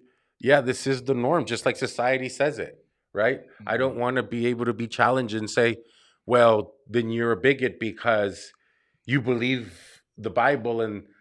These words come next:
Speaker 1: and that's old traditional stuff,"
Speaker 2: Mm-hmm.
Speaker 1: right? So, so it's important for us to remember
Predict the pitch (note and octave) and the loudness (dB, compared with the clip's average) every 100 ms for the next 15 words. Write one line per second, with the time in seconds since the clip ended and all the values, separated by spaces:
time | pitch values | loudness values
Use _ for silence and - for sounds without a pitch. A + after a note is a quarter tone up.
0 | _ A2 B2 B2+ - - - _ - C#3+ | _ 2 4 4 0 -12 -14 _ 0 0
1 | C3 C#3 G#2+ C3 - B2 A2 A2+ D3+ C3 | 0 -6 -4 -4 -4 -8 -8 -4 0 0
2 | G#2 - G2 G#2+ C3+ - - - - - | 0 -8 -4 -2 -2 -8 -16 -10 -10 -10
3 | - - C#3+ B2+ - - - - C3 B2+ | -12 2 2 2 -2 -18 -14 -2 0 0
4 | B2+ - C3 - D#3+ D#3+ C#3+ - A#2+ A#2 | -2 -4 -8 -4 -2 -2 -6 -2 0 0
5 | - A2 G#2 A2 A2 E2+ F2+ | -4 -8 -4 -4 -4 -4 -6